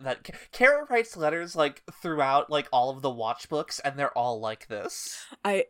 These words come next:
Speaker 2: the thing that I enjoy about it is that, um, it, it pulls us out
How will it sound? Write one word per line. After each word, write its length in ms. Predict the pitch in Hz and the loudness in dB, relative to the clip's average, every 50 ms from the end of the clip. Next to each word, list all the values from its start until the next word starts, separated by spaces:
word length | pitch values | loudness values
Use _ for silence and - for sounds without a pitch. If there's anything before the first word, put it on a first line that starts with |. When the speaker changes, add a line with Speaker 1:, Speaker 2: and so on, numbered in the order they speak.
| - 208 196 - _ - | -2 -8 -8 -8 _ -8
Speaker 2:
the 120 | 208 254 262 | -2 -2 -2
thing 200 | - - 427 480 480 | 2 2 2 4 6
that 140 | 508 480 453 381 | 6 6 6 6
I 40 | |
enjoy 360 | 349 196 - - 226 220 247 262 | 6 4 4 4 4 4 4 4
about 280 | 220 202 196 185 185 | 4 2 2 2 2
it 100 | 180 - - | 0 0 0
is 220 | 180 185 180 180 | 0 0 0 0
that, 340 | - 185 180 175 175 - _ _ _ _ _ _ _ _ _ _ _ _ - | 0 0 2 2 0 -2 _ _ _ _ _ _ _ _ _ _ _ _ 0
um, 480 | 175 180 175 175 170 170 170 165 - - _ _ _ _ _ _ _ _ _ _ _ _ _ _ _ _ _ - _ _ - | 2 4 4 4 2 0 -2 -4 -6 -10 _ _ _ _ _ _ _ _ _ _ _ _ _ _ _ _ _ -20 _ _ 4
it, 280 | 214 214 202 - _ - - - | 4 4 4 4 _ -8 0 4
it 200 | 208 202 202 - | 4 4 4 2
pulls 300 | - 233 233 269 285 285 | 0 2 2 2 4 4
us 200 | 233 220 220 - - - | 6 4 4 4 0 0
out 300 | - 180 170 175 214 - | 2 4 6 6 4 4